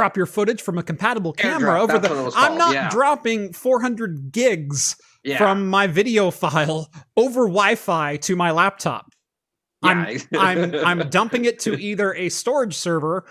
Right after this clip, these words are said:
Speaker 2: or I'm editing it on the spot, and I'm plugging my S D card in to do that. Now, I'm, I'm kind of in the minority.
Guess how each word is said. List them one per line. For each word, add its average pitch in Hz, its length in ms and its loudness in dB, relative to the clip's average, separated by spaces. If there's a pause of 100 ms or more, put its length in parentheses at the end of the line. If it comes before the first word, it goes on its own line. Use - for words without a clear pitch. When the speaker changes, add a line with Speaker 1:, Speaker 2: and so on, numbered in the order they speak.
(160)
Speaker 2:
or 208 180 2
I'm 190 120 -2
editing 226 400 -2
it 202 180 -4
on 190 180 -2
the 180 80 -4
spot, - 680 -2 (500)
and 180 240 0
I'm 175 140 0
plugging 233 320 -2
my 196 160 0
S 190 200 -2
D 220 140 -4
card 165 280 -2
in 160 120 -6
to 139 80 -8
do 160 220 -6
that. 117 220 -12 (540)
Now, 156 500 -4 (280)
I'm, 277 320 -2 (400)
I'm 285 220 0
kind 254 240 -2
of 190 80 0
in 202 80 0
the 185 80 -2
minority. 160 640 -6